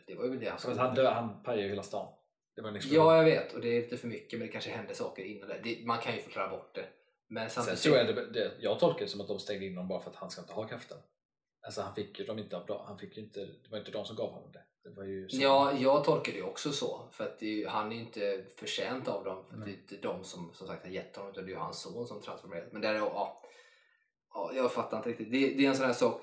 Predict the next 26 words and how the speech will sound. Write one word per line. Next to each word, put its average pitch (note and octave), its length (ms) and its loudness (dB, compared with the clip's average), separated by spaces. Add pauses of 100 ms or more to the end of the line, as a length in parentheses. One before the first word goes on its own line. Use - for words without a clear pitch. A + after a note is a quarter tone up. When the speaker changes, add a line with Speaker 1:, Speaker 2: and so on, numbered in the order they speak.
(120)
Speaker 1:
återigen, A#2+ 340 4
det A#2+ 60 2
finns B2+ 140 -2
mycket, D#3 380 0
jag D#3 100 0
tror, C#3 120 -2
skulle B2+ 180 -2
man B2 80 4
titta C#3 300 -4
på C#3+ 60 2
alla B2 160 2
såna A2+ 100 -4
här G#2+ 80 -4
små A2 240 -6
saker - 320 -6
så F#2 60 -14
finns G#2 120 -12
det G2 80 -14
jättemycket G2+ 640 -8
som G#2 120 -10
bara F#2+ 240 0
inte G2 340 -10
är F#2 40 -6
bra. A2+ 440 -8 (240)
För A2+ 80 -2
att, - 220 -4